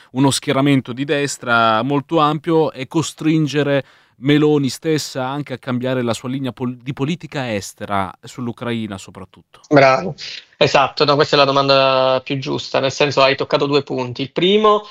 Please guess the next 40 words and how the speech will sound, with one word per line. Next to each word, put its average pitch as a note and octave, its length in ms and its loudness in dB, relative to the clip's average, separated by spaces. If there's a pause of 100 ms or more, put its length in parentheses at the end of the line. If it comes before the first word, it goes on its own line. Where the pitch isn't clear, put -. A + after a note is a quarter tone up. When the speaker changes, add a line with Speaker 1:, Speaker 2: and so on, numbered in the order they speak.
(160)
Speaker 2:
è - 200 -6
quello D#3 840 2
di B2+ 800 -2
Vannacci, D3+ 760 0
che C3+ 160 -4
sa D3+ 360 2
di C3 120 -8
poter B2 580 -6
avere C3+ 360 0
un B2+ 80 -2
ruolo, C#3 240 2
se D#3 240 0
non D3+ 240 0
dovesse C#3 460 0
crescere, C3+ 680 -2
perché - 200 -12
poi C3+ 120 -2
siamo B2+ 200 -8
stati B2 200 -6
abituati B2+ 440 -4
a A#2+ 40 -4
vedere B2+ 280 -2
i B2 60 -8
partiti B2 600 -6 (380)
dallo B2 440 0
zero C3 220 4
virgola B2+ 360 2
tre C3 440 2
al A#2+ 160 -4
trenta C3 300 0
per B2 120 -4
cento C3+ 280 0
nel A#2 80 -4
giro B2 160 -4
di A#2+ 80 -6
due B2+ 160 2
anni, B2 320 -2
se F3 260 2
dovesse D#3+ 400 0
rimanere C#3+ 640 0